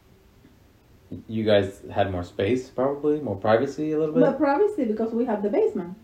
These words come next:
Speaker 2: the whole
Speaker 1: Right,
Speaker 2: basement.
Speaker 1: right.
Speaker 2: So it was a, just a little bit, uh, little room with, with just the living room space.
Speaker 1: So you're pregnant with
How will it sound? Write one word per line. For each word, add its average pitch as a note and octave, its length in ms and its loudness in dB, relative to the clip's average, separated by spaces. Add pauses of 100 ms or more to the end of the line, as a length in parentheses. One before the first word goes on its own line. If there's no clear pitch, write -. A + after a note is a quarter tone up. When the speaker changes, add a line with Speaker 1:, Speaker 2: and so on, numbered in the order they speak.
(120)
Speaker 2:
the G3+ 80 -10
whole G3 140 -6
Speaker 1:
Right, - 160 0
Speaker 2:
basement. F#3+ 220 -4
Speaker 1:
right. F3+ 100 -16
Speaker 2:
So G3 60 -12
it G3 60 -8
was G3 160 -10
a, F#3+ 120 -8
just A3 360 -4 (440)
a G#3+ 40 -2
little G#3+ 220 4
bit, G3+ 400 4
uh, G3 360 -2 (340)
little G#3 600 -4 (580)
room A3+ 600 0 (360)
with, G3 240 -6 (320)
with F#3+ 220 -12 (200)
just G3 320 -10
the G3+ 80 -2
living G3 400 -2
room G3 360 -10 (640)
space. G3+ 400 -6 (880)
Speaker 1:
So G#2+ 540 6 (480)
you're A2 160 -4
pregnant A2 420 0
with F#2+ 160 -6